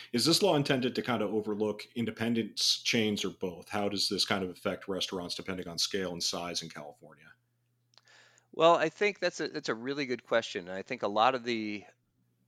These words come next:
Speaker 2: media and a lot of the attention has been, uh, operating under the assumption that this only applies to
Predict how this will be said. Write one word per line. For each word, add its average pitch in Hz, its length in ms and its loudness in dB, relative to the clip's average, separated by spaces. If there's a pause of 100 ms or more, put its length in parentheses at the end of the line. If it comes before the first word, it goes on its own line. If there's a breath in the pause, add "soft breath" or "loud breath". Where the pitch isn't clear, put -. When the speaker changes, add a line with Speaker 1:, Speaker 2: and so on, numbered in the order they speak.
Speaker 2:
media 113 480 -2
and 92 80 -8
a 104 40 -6
lot 110 220 4
of 110 60 -2
the 104 100 -6
attention 95 640 -8 (140)
has 101 200 -2
been, 101 540 -4 (500 soft breath)
uh, 95 400 0 (1080)
operating 127 560 2 (120)
under 143 220 0
the 120 200 -2
assumption 95 800 -4 (200)
that - 260 -6
this - 360 -4 (220)
only 131 400 -2
applies 92 760 -2
to 95 420 -8